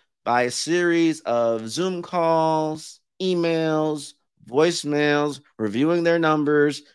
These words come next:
answering their questions, guiding them on this journey, building a business plan, a growth strategy plan, a profitability plan, a sustainability plan, a brand perception messaging framework, and a customizable, overarching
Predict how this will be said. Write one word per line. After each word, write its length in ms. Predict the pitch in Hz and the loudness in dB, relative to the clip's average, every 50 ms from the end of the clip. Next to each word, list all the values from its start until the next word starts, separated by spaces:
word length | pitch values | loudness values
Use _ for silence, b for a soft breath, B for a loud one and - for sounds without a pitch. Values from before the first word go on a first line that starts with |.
| b b _ _ - | b b _ _ 4
answering 480 | 139 151 170 170 170 - 190 180 175 | 4 4 4 4 0 -2 0 0 0
their 140 | 170 175 175 | 2 0 0
questions, 800 | - - - 147 143 143 139 - - 151 147 143 139 139 131 - - - | 0 0 2 4 4 4 2 0 -4 -2 -2 -2 -2 -2 -4 -8 -6 0
guiding 320 | 123 120 131 160 180 180 | 4 4 6 6 4 2
them 160 | 180 190 180 | 0 -2 0
on 160 | 180 175 170 175 | 2 2 2 0
this 160 | 175 175 151 | -2 -4 -4
journey, 540 | 135 120 127 135 135 135 135 135 135 131 b b b b _ - | -4 -2 -2 0 0 0 0 -2 -4 -4 b b b b _ 0
building 380 | 127 127 147 156 180 180 190 | 2 4 4 4 2 0 0
a 20 | 190 | 0
business 380 | 151 160 165 156 147 147 143 | 2 2 2 2 2 -2 -6
plan, 520 | - - 160 151 147 147 147 147 147 143 B B B - | -8 -8 -4 -2 0 0 0 0 0 -2 B B B -4
a 100 | 110 107 | -4 -2
growth 300 | 107 117 131 151 170 170 | 0 2 2 2 2 2
strategy 400 | - - 147 139 139 135 135 135 | 0 2 2 2 2 0 -4 -6
plan, 340 | - - 143 135 135 135 - | -6 -4 -2 0 0 0 0
a 120 | 127 123 113 | -2 -4 -4
profitability 680 | - - 156 151 160 156 147 131 127 170 185 175 143 143 | -2 2 4 6 6 4 2 -4 -2 -2 0 0 -2 -4
plan, 280 | - - 143 143 131 123 | -6 -4 -4 -2 -2 -2
a 20 | |
sustainability 800 | - - 117 - 151 156 156 139 120 92 143 156 208 160 156 156 | -4 -4 -4 -4 -2 -2 -2 0 2 6 6 8 8 6 6 2
plan, 500 | - - 135 135 135 135 131 127 127 131 - | -2 -6 -4 -2 0 2 2 0 -2 0 4
a 120 | 123 147 143 | 4 4 4
brand 340 | 104 139 165 175 185 196 | 4 4 6 6 6 6
perception 460 | 190 185 170 - 170 170 - - 156 143 | 4 0 -2 0 -2 -2 -2 -2 0 2
messaging 360 | 151 165 - - - 156 147 | 2 2 2 0 -4 -4 -4
framework, 640 | - - 160 160 156 147 131 127 127 123 123 - _ _ _ _ - | -4 -2 0 0 0 2 2 4 4 2 2 0 _ _ _ _ 0
and 80 | 135 139 | 2 2
a 80 | 131 | 0
customizable, 1200 | 135 - - - 190 190 - 196 180 165 160 156 160 160 160 147 160 139 139 156 151 147 160 - _ - | 0 0 2 2 2 4 2 -2 -2 0 2 2 2 2 2 0 -2 -2 0 0 0 -2 -2 -6 _ 0
overarching 960 | 147 180 180 185 196 - - 151 165 165 - - - 156 143 139 156 160 160 | 2 4 4 4 4 4 4 4 2 2 2 -2 -2 0 -2 -2 -4 -6 -12